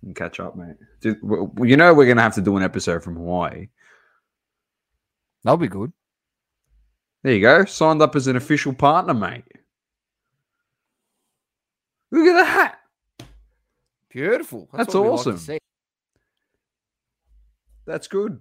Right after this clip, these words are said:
Speaker 1: Oh, look who's here.
Speaker 2: There he is. None other than the, the man from M J Trading Cards himself.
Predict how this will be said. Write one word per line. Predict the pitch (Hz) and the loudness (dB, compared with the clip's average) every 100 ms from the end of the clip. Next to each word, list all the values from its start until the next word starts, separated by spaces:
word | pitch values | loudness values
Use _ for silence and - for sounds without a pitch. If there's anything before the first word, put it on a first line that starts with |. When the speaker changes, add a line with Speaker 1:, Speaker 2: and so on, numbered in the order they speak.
| - | -10
Speaker 1:
Oh, | 110 113 117 113 | -2 0 2 0
look | 131 135 | -4 -4
who's | 117 104 | -6 -4
here. | 123 135 85 - _ _ _ _ _ - | 0 0 -2 -12 _ _ _ _ _ -10
Speaker 2:
There | 156 214 | -6 -2
he | 180 156 139 | -2 -2 -4
is. | 139 - - _ _ _ _ _ _ _ _ _ _ | -10 -20 -20 _ _ _ _ _ _ _ _ _ _
None | 143 180 165 | -4 -2 0
other | 160 151 139 | 0 -2 -6
than | 131 127 | -8 -8
the, | 123 113 117 | -8 -8 -8
the | 113 | -6
man | 127 135 | -2 -2
from | - 120 | -4 -8
M | 117 123 | -6 -6
J | 123 117 107 | -4 -4 -4
Trading | - 120 120 | -4 -4 -4
Cards | 107 113 113 104 | -6 -6 -6 -10
himself. | 98 - 113 104 - | -12 -4 -4 -4 -10